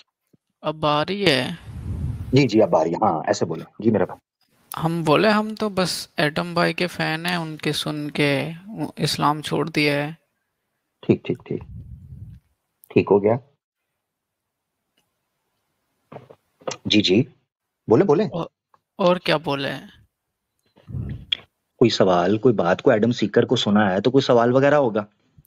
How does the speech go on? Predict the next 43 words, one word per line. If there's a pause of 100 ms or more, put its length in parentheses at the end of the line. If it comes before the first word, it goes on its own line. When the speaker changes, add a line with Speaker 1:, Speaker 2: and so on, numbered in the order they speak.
(600)
Speaker 1:
तो
एडम
ने
तो
बहुत
सारे (100)
सवाल
किए,
उनको
कोई
जवाब
नहीं
दे
पाया। (840)
Speaker 2:
ठीक
है।
Speaker 1:
जैसे
कि
Speaker 2:
एक
स-, (160)
चलें, (200)
चलें,
एक
सवाल
ले
लेते
हैं,
मेरी
मर्जी
का, (480)
क्योंकि
आप
एडम
सीकर
को
सुनते
हैं, (240)
तो
वो
सवाल
ले
लेते
हैं।